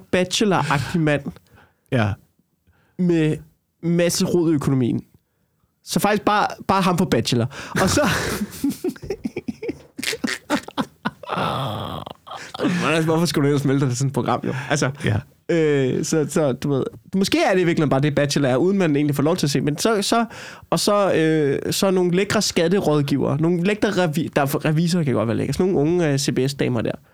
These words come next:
Speaker 1: De kan godt være flotte, ikke?
Speaker 2: Ja.
Speaker 1: Så derind. Så svejs dem sammen. Sådan der.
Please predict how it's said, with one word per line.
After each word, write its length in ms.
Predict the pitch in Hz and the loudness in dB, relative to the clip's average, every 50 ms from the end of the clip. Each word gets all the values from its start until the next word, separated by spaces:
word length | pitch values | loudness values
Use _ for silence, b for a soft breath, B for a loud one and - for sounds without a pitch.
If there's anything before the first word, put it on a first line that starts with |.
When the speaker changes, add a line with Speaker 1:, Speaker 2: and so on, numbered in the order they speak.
| b b b b b b - - | b b b b b b -4 -2
Speaker 1:
De 40 | 196 | 0
kan 100 | 196 170 | 0 2
godt 140 | 156 104 | 2 0
være 100 | 90 135 | 0 -2
flotte, 320 | 139 - 117 107 113 117 131 | 0 0 0 0 0 0 -2
ikke? 120 | 185 240 233 - - | -2 -4 -6 -4 -2
Speaker 2:
Ja. 120 | 123 117 123 b b b b b b b b b b - | -2 -2 -2 b b b b b b b b b b -6
Speaker 1:
Så 120 | - - | -4 -2
derind. 400 | 190 202 185 151 135 127 - 165 - _ _ _ _ _ _ _ _ - | 0 2 2 2 0 0 -2 -6 -10 _ _ _ _ _ _ _ _ -8
Så 140 | - 165 | -4 -4
svejs 280 | 165 - - 156 147 151 | -2 0 0 0 0 0
dem 120 | - 165 147 | -2 -4 -4
sammen. 340 | - 170 170 - 160 160 151 - - - | -2 -2 -2 -2 -4 -6 -8 -10 -14 -14
Sådan 380 | - - 175 160 156 143 143 | -6 -4 -2 0 0 -2 -2
der. 140 | 135 135 - | -2 -4 -6